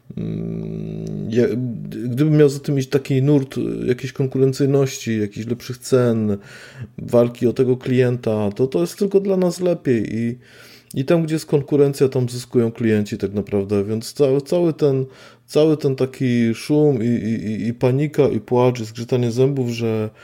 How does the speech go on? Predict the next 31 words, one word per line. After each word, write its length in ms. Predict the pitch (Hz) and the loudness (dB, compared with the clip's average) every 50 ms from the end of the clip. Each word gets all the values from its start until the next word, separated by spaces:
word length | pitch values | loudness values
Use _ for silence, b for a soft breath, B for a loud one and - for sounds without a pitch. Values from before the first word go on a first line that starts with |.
| B B B B B B | B B B B B B
że 160 | - 113 113 107 | -10 -8 -8 -4
teraz 340 | - 123 113 120 117 - | 0 2 2 2 2 2
oto 800 | 110 110 - - - 120 113 113 110 107 107 104 101 95 98 - - - - - - | 2 0 0 0 0 2 4 4 4 4 4 4 2 2 0 -2 -4 -6 -10 -2 0
Epic 300 | 113 120 120 - 123 120 | 0 0 0 0 -4 -4
się 120 | - 131 | -6 -6
tak 200 | - - 107 104 - | -2 0 -2 -2 -2
panoszy, 840 | - - 123 117 120 123 131 131 - - 135 127 123 120 120 123 123 B B B B B B - | -2 0 0 2 2 2 0 0 2 4 4 4 4 4 2 0 -2 B B B B B B -6
jest 160 | - 143 - - | -4 -4 -2 -4
po 100 | 147 143 | -4 -4
prostu 680 | - 143 143 - - 143 139 135 131 131 131 123 117 113 | -2 -4 -6 -2 0 2 4 4 4 4 4 2 0 0
dla 120 | 120 127 127 | 2 2 2
mnie 200 | 139 139 139 135 135 131 120 - 107 110 120 | 2 2 2 2 2 2 0 -2 -4 -6 -4
niezrozumiały 720 | 135 143 147 160 165 160 170 196 262 349 330 277 170 131 | -2 0 0 0 0 0 0 0 0 0 2 4 4 4
zupełnie, 560 | 110 117 107 - 117 107 104 104 104 101 98 | 4 0 -2 -2 0 0 0 0 -2 -2 -2
bo 380 | 92 95 110 113 120 123 120 117 B B B B B B B B B | -2 0 0 2 2 2 0 -2 B B B B B B B B B
z 100 | - - | -20 -6
perspektywy 600 | - 160 156 156 - 175 - - - 175 185 190 | -4 -4 -4 -2 -4 -6 -4 -4 -6 -6 -4 -2
takiego 360 | - 180 - - 180 180 180 | -4 -4 -4 -4 -2 0 0
zwykłego, 420 | 170 170 165 165 - 190 180 180 175 | 0 0 -2 -2 -2 0 0 0 0
prostego 440 | - 175 170 - - 180 170 165 | 0 -4 -6 -4 -4 -4 -4 -4
gracza, 380 | 160 156 151 151 127 - - 127 | -4 0 2 2 2 2 2 2
jeżeli 300 | 127 131 131 147 147 151 | 2 2 2 0 0 2
ja 80 | 160 160 | 2 4
mam 160 | 160 151 135 | 2 2 0
kilka, 380 | - - 190 196 202 202 - | 0 -2 -2 -2 2 2 2
m-, 1300 | 139 131 - - - - - - - 117 117 117 113 113 110 113 123 131 131 135 131 - 104 120 131 123 - - - 107 113 110 120 127 | 2 2 0 -2 -8 -12 -12 -10 -10 -8 -8 -6 -6 -6 -6 -4 -2 -2 0 -2 -2 -4 -6 -8 -8 -8 -8 -8 -10 -10 -8 -6 -2 0
mam, 180 | 135 143 147 147 - | 2 2 2 0 0
powiedzmy, 400 | - 156 143 151 151 147 - 151 | -2 0 2 2 0 0 -2 -2
te 120 | 147 151 143 | 0 0 0
gry 160 | 139 156 151 | 2 0 0
zdywersyfikowane, 1080 | 139 131 139 135 135 139 143 139 - - - - 139 - 135 131 131 120 110 110 117 | 2 2 0 0 2 2 2 2 2 -2 -8 -10 -4 -2 0 2 4 4 2 2 0